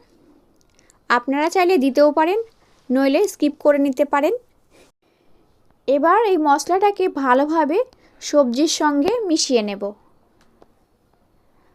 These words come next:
আমার মেশানো হয়ে গেলে শেষ পর্যায়ে আমি ধনেপাতা কুচি দিয়ে দেব। ধনেপাতা কুচিটা দিলে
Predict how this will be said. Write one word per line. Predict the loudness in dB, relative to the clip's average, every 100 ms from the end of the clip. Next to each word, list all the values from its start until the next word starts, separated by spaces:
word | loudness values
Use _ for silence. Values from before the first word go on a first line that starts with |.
| _ -8
আমার | -6 -4 -2
মেশানো | -4 -4 -4 -2 -2
হয়ে | 2 2 2
গেলে | -2 -4 -6 _ _ -14
শেষ | -2 0 0 0
পর্যায়ে | 0 0 0 2 0
আমি | 0 -4 -6 _ _ _ _ _ _ _ _ _ _
ধনেপাতা | -6 -2 0 0 0 0 -2
কুচি | -2 -4 -2
দিয়ে | 2 4
দেব। | 4 0 -2 -4 _ _ _ _ _ _ _ -12
ধনেপাতা | -4 -2 0 0 0 -2 -2
কুচিটা | -2 -2 0 0
দিলে | 0 2